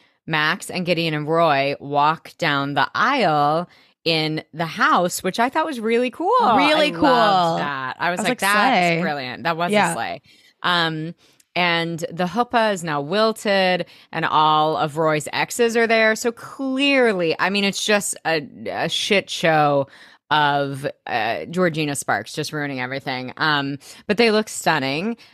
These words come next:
Speaker 1: And, and then the N Y P D show up, and, um, K K and G S are in the balcony watching, and Georgina Sparks is like,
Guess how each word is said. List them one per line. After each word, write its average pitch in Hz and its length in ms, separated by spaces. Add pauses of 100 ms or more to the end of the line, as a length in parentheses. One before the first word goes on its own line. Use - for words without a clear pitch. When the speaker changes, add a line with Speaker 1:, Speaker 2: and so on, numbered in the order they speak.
(120)
Speaker 1:
And, 165 440 (160)
and 180 180
then 262 520 (480)
the 180 500
N 165 140
Y 151 100
P 165 220
D 262 200
show 233 300
up, 220 360 (240)
and, 156 640 (140)
um, 147 520 (500)
K 220 140
K 202 300
and 165 180
G 175 160
S 175 200
are 180 80
in 170 100
the 202 100
balcony 175 400
watching, 160 720
and 156 160
Georgina 160 500
Sparks 156 460
is 156 80
like, 160 260